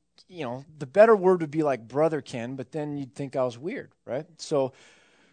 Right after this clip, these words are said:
we just stick with the word pastor, but somehow we have to strip it of this idea that it's, it's special or different or more important.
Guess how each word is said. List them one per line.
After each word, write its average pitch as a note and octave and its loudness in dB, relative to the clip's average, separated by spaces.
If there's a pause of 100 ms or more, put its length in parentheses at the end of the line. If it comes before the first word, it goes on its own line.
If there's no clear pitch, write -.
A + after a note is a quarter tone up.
(160)
we F3 0
just F3 0
stick B3 -2
with A#3 -2
the G#3+ 2
word G3+ 4
pastor, G#3+ 2
but D#3+ -4
somehow A3+ 2
we G3+ 2
have F#3 2
to D#3+ -8
strip A3+ 0
it F#3+ 4
of D3 0
this D#3 -2
idea E3 0
that E3+ 0
it's, C#3+ -4
it's C#3 -10
special E3+ 0 (580)
or C#3+ -4
different C3+ -2
or B2+ -10
more D#3+ 0
important. C3+ -2